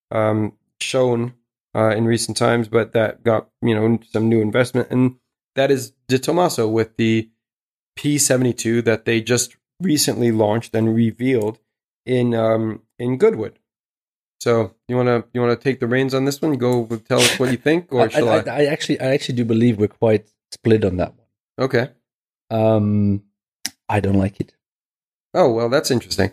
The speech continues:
Speaker 2: Mm.
Speaker 1: I'm not the one that's gonna say, "Yes, I do like it," because I don't. I think, um, it's far too derivative of, um, Ferrari's P four. Now,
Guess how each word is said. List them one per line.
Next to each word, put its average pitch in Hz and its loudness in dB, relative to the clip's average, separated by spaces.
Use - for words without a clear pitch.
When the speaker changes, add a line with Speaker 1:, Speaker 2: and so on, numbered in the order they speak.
Speaker 2:
Mm. 107 2
Speaker 1:
I'm 160 0
not 180 -2
the 139 0
one 135 0
that's 123 -2
gonna 117 0
say, 120 0
"Yes, 120 -2
I 113 0
do 127 0
like 107 0
it," 107 -2
because 107 -2
I 110 2
don't. 117 2
I 123 -2
think, 127 -2
um, 117 0
it's 127 -2
far 143 0
too 151 -6
derivative 113 0
of, 113 0
um, 104 0
Ferrari's 120 0
P 117 -4
four. 98 -2
Now, 110 0